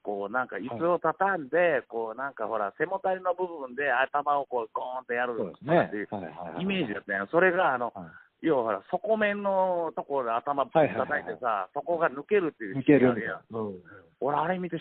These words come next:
Speaker 1: 衝撃受けてさ、
Speaker 2: へー。
Speaker 1: 血まみれで、で、上-、で、今までほら、過去のプロレスでこう場外出たら、まあ、リングアウトか、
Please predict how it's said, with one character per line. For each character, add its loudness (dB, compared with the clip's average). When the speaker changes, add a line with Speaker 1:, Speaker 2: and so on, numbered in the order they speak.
Speaker 1:
衝 2
撃 -6
受 -4
け -2
て -2
さ、 -2
Speaker 2:
へ -12
ー。 -8
Speaker 1:
血 0
ま 8
み 4
れ 8
で、 8
で、 2
上-、 4
で、 0
今 -2
ま 4
で 4
ほ 2
ら、 2
過 -4
去 -2
の -2
プ -4
ロ 0
レ -4
ス -6
で -2
こ -2
う 0
場 4
外 6
出 -2
た 0
ら、 4
ま -2
あ、 0
リ -8
ン -12
グ 0
ア 2
ウ -2
ト -8
か、 -2